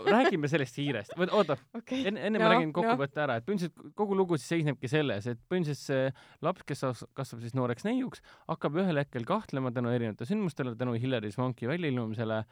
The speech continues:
Speaker 1: äh, hakkab kahtlema selles, et, äh, kas ema on rääkinud mulle ikka kõik ära,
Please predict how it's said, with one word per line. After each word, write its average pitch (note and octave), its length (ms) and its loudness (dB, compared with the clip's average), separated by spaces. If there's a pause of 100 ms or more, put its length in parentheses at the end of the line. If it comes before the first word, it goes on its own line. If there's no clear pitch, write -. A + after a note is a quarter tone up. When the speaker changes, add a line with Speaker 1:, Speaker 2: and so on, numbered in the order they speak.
(340)
Speaker 1:
äh, A#2 320 4
hakkab D3 240 -4
kahtlema E3+ 320 -2
selles, F3+ 240 0
et, A#2+ 240 -4
äh, B2 240 -4
kas - 180 -6
ema F#3+ 180 0
on C#3 120 0
rääkinud C#3+ 240 -4
mulle A2+ 400 -4 (160)
ikka A#2 240 -10
kõik B2+ 240 -4
ära, D#2+ 160 -4